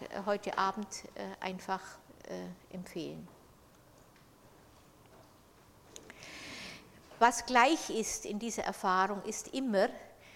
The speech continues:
dass Fragmente des Traumas, äh, Fragmente des Traumas, also Teile der Erinnerung, äh, an das Trauma, äh, im Lauf der Zeit transformiert worden sind,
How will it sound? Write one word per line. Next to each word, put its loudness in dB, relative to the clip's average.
dass -2
Fragmente 2
des -2
Traumas, 4
äh, 4
Fragmente 2
des -2
Traumas, 6
also 0
Teile 4
der 2
Erinnerung, 2
äh, -8
an -2
das -4
Trauma, 4
äh, 2
im 2
Lauf 8
der 4
Zeit 6
transformiert 4
worden 6
sind, 0